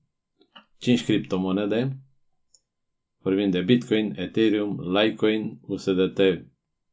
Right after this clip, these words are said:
și T R X, adică Tron. Cum lucrează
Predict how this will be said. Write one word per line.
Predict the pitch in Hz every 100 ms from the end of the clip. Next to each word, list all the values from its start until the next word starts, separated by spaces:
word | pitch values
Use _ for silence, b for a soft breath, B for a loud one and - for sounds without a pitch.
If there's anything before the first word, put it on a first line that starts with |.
| _ _ _ _ _ _ _ _ _ _
și | - - 110 107 - _ -
T |
R | - 98 82
X, | - - - _ _ _ _ _ _ -
adică | 82 87 87
Tron. | - 80 71 - _ _ _ _ _ _ _ _ _ _ _ _ _ _ _ _ _ _
Cum | 127 131
lucrează | - 107 110 95